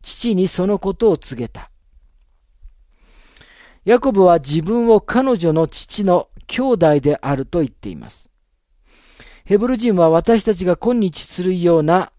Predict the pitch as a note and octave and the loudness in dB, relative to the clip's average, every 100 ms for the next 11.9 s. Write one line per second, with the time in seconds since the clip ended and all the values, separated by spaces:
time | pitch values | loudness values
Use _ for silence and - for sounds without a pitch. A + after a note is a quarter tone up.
0 | - F#3+ A3 B3+ A#3 A3 F#3 - - - | -8 -2 0 0 0 2 0 -2 -10 -6
1 | A3 G#3 - B2+ A#2 A2 - C#3 - F#2+ | 2 0 0 -6 -6 -6 -8 -8 -10 -16
2 | - _ _ _ _ _ _ _ _ A3 | -18 _ _ _ _ _ _ _ _ 0
3 | A#3+ C4 G3 D#3+ D3+ C3 D3+ F#3+ A3+ A3 | 2 2 0 2 2 0 -4 -2 0 0
4 | G3+ G3 G#3 A#3+ - D3 E3 A3+ - _ | 0 -2 -2 -2 0 -2 -2 -4 -8 _
5 | - G#3+ B3+ A3+ A#3 A3 G#3+ - - A3+ | -4 0 0 -2 -2 2 0 -2 -8 -8
6 | F#3+ F#3+ G#3+ G3 F3 - - G3 D#3 _ | -8 -2 2 2 0 -4 0 0 0 _
7 | _ _ _ _ _ A3 A3+ G3 E3+ - | _ _ _ _ _ -2 0 2 0 0
8 | D3+ E3+ D#3+ - C3+ C3 E3+ - C3+ - | -2 0 -2 -2 -4 -2 -4 -2 -6 -6
9 | G3+ A3 - - _ - C3+ B2+ A3+ A#3 | -8 -8 -10 -20 _ -8 -6 -2 2 2
10 | D3 D3 D#3+ - - B3 B3+ - B3+ A#3+ | 2 2 0 -2 -4 -4 -2 -4 -4 0
11 | A3+ E3+ F#3+ G#3 F3 C#3+ D3 F#3+ | 0 0 0 0 2 0 2 0